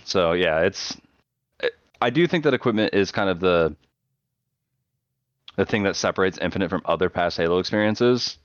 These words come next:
So it's important to have it on the map. But you, yeah, you just can't go overboard. Like, there's two grapples on Argyle, and people don't think that's overboard. Or, well, some people do, but most people are actually okay with it.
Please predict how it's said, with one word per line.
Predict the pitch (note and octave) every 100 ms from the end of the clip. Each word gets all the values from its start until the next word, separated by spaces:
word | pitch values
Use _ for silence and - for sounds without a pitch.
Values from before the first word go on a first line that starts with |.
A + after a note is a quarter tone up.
| _ _ _ -
So | F#2
it's | F#2+
important | F2+ G#2 F2 F#2
to |
have | E2 F2
it | F2
on | E2
the |
map. | D#2 D#2+ G#2 - _ _ _ _ _
But | F2 D#2+
you, | F#2
yeah, | F#2
you | E2
just | E2 -
can't | F#2
go | E2+
overboard. | F2 D#2 D2+
Like, | D2+ D#2
there's | F#2
two | -
grapples | C3+ A2+ A2+ G2+
on | F2
Argyle, | E2+ G2 G#2
and | F#2
people | F#2+ F2+
don't | D#2
think | D2+ D#2
that's | D#2 D#2
overboard. | D2+ D#2 D#2+ D#2
Or, | -
well, |
some | D#2 D2+
people | D2+ D2+
do, | - D#2 -
but | D#2 - _ - -
most | G#2 G2
people | F2+
are | D#2
actually | D2 D2 -
okay | - -
with | -
it. | - -